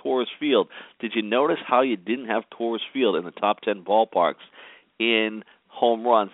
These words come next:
That will change once the weather gets better. Coors Field, one of those parks that definitely the weather takes into account, and you've seen the weather. It's been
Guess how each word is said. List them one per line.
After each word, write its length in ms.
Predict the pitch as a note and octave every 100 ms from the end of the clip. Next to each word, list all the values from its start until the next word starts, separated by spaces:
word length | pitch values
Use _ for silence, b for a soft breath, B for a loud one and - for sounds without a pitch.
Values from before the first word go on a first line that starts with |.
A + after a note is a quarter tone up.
| _
That 240 | A2+ A#2 A#2
will 140 | A#2+ - A2+
change 280 | G#2 G2 F#2
once 220 | F#2+ F#2 -
the 80 |
weather 380 | E2+ F2+ F#2 F2+
gets 220 | E2+ E2+ -
better. 300 | F2+ E2+ C#2+ B B -
Coors 200 | - A2+ -
Field, 240 | A2+ G#2+ F#2
one 160 | G2
of 60 | G2
those 180 | F#2 -
parks 340 | G2+ F#2+ E2+ E2+
that 100 | -
definitely 400 | F2+ - F#2 F2+ B B _
the 80 | F2
weather 420 | E2+ F#2 G#2 G2+
takes 260 | - F#2+ F2+
into 120 | F2
account, 240 | G2+ F#2+ -
and 120 | F2+
you've 160 | F#2 F#2 G#2
seen 100 | F2+
the 60 |
weather. 240 | F2+ F#2 E2
It's 100 |
been 120 | -